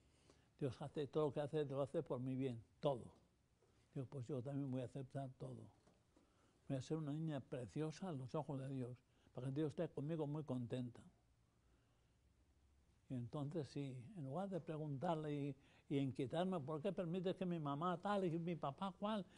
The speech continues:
¿Y por qué haces esto? Y por qué?". Digo, "No, yo papá te quiero con toda mi alma porque sé que lo haces todo por bien de todos nosotros.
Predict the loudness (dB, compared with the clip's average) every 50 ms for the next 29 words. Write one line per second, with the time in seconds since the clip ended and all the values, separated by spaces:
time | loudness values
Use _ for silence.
0 | 0 0 0 4 4 4 4 4 2 2 2 2 2 4 4 2 4 4 0 0
1 | 2 2 0 0 0 -4 -12 -16 -8 -6 -6 -6 -4 -6 -6 -4 -4 -4 -4 -6
2 | -8 -12 -16 -20 -20 -20 -20 -20 -20 -20 -20 -20 -10 -4 -4 -4 -2 -4 -6 -6
3 | -4 -4 -4 -2 -2 -4 -2 0 2 2 4 4 4 2 0 -2 -6 -12 -20 -20
4 | -14 -10 -8 -8 -6 -4 -4 -2 -2 0 0 0 0 -2 -2 -2 -4 -2 -2 -2
5 | -2 -2 -4 -4 -2 -2 -2 0 -2 -2 -2 -2 -2 -4 -4 -6 -2 0 2 2
6 | 2 2 2 2 2 2 2 2 2 2 2 2 0 0 0 0 0 2 2 4
7 | 4 4 4 2 2 0 0 -2 -2 -4 -4 -4 -8 -10 -10